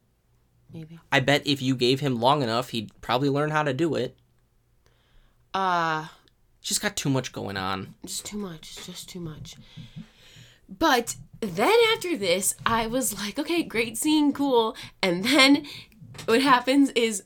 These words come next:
Speaker 1: st-, like, Aquaman comes back. He's like, "Steppenwolf has the thing." And it's like,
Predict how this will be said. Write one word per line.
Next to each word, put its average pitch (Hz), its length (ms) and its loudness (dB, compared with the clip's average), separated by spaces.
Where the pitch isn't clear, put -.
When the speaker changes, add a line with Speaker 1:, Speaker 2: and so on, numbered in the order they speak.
Speaker 1:
st-, - 320 -6
like, 190 220 -2
Aquaman 208 400 2
comes 214 260 -2
back. 196 260 0
He's 226 100 -2
like, 311 100 2
"Steppenwolf 381 640 4
has 359 260 2
the 302 240 -4
thing." 349 380 6
And 123 80 -6
it's 277 100 2
like, 160 100 0